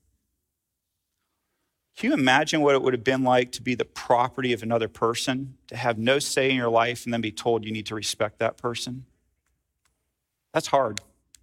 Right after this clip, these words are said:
It's a hard thing to respect somebody who oppresses you.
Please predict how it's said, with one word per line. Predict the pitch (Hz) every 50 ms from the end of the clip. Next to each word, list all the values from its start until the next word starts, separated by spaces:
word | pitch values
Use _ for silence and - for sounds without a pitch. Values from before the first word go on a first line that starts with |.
| _ _ _ _ _ _ _ _ _ _ -
It's | 156 156 -
a | 131 120
hard | - - - 151 160 165 156 -
thing | 156 151 135
to | 123 117
respect | 120 117 - - - 127 120 -
somebody | - - 123 117 110 107
who | 110 110
oppresses | 104 - - - 117 113 113 - 113 104 98
you. | 104 104 110 110